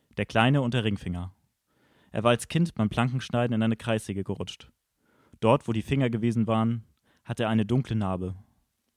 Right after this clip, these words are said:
Beim Darüberfahren spürte man die Knöchel durch die Haut,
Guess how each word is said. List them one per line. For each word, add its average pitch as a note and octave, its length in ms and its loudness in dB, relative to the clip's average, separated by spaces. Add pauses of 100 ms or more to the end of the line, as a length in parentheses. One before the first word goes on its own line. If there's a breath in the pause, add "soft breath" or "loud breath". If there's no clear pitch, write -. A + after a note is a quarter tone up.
(380 soft breath)
Beim G#2 160 0
Darüberfahren B2+ 640 0
spürte - 360 -2
man G#2+ 100 2
die G#2+ 80 -4
Knöchel A2 360 -2
durch G#2 140 -8
die G#2+ 160 -6
Haut, F#2+ 360 -12